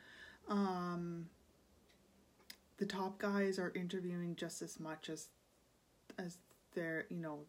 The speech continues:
the applicants are interviewing just as much, 'cause they usually have other opportunities, but they're also very picky and they know what they want. So it is a two-way street. Don't be afraid to, um,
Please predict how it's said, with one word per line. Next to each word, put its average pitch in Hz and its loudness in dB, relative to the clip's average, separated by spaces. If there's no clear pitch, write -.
the - -4
applicants 170 -4
are - -2
interviewing 156 -4
just - -8
as - -12
much, - -10
'cause 156 -4
they 180 6
usually 185 4
have 160 -4
other 160 0
opportunities, 185 0
but 160 -4
they're 156 -2
also 156 -2
very 139 -6
picky - -12
and 151 -10
they 151 -8
know 147 -10
what 143 -10
they 147 -4
want. - -10
So 160 -2
it 175 0
is 170 -2
a 165 -6
two-way 160 -6
street. - -10
Don't 160 -6
be 156 -4
afraid 160 -4
to, 160 -4
um, 165 -4